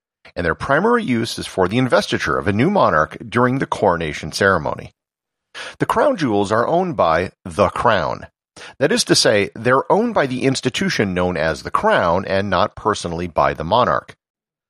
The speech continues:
Upon a transition of the monarchy, they are automatically, by law, transferred to the new monarch, and they are not something that can be transferred personally in the monarch's will as personal property. So they are technically owned by the Queen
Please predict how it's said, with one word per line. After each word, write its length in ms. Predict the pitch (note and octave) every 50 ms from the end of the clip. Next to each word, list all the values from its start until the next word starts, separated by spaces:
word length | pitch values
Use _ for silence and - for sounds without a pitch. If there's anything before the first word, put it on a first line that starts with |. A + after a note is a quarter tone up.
| _ _ _
Upon 380 | - - - - - G#3+ - C4
a 20 |
transition 640 | A3 - - E3+ D3 C3 B2 - B3+ A#3+ - G3+ C3+
of 60 | G#2+
the 80 | F2+ F2+
monarchy, 500 | E2 D2+ C#2+ B1 A#1+ - - - - - _ _ _ - - - -
they 100 | B2+ C3
are 120 | C3+ - -
automatically, 680 | - F3+ G#3+ A#3+ A#3 G3 C3 F#2+ F2 F2+ - - E2+ E2+
by 240 | E2+ E2+ G2+ G#2+
law, 340 | A#2 A#2+ C3+ - - F#2 D#2+ -
transferred 580 | - - - D3+ D#3+ D3+ - - E2+ D#2 D#2
to 100 | - A2
the 100 | G2 G2
new 120 | F#2+ G2+ F#2+
monarch, 520 | A2 D3+ F#3 D#3 G2+ C2+ - - - - _ _ - - - -
and 120 | - B2 A#2+
they 60 | A#2+
are 80 | A#2+ A#2
not 360 | A2+ A#2 D3 F#3+ A#3+ A#3+ -
something 320 | - B2 G2+ - F#2 F2+
that 140 | F2 F#2+ -
can 100 | - A#2
be 80 | A#2+ A#2
transferred 500 | - - A#2 G2+ F#2+ - - F#2 E2 -
personally 580 | - - A3+ A#3 - - - F2+ E2 E2 D#2+
in 80 | F#2 C3+
the 40 | D3
monarch's 420 | A#2+ F#2 E2+ F2 G2+ G2+ - -
will 280 | D#2+ D#2 C#2+ C#2 C#2 C#2+
as 100 | F#2+ -
personal 400 | - - - - - - D2 C#2
property. 480 | - G2+ G2 G2 F#2 F2+ C2+ A#1+ - - _ _ _ _ _ _ _ _ - - - - -
So 160 | - - C#3+
they 140 | C3 B2 B2+
are 80 | A#2+ A#2
technically 480 | - G#3+ G3+ G3 F#3 - C#3+ C#3 C3
owned 260 | - B2 B2+ B2 B2+ A2+
by 300 | G#2+ F#2+ F2+ F#2 F2+ -
the 260 | - G#2 E2+ F#2+ G2+
Queen 600 | - - - F#3+ A3 F#3+ A#2 F#2 E2+ D#2+ F2+ G#2+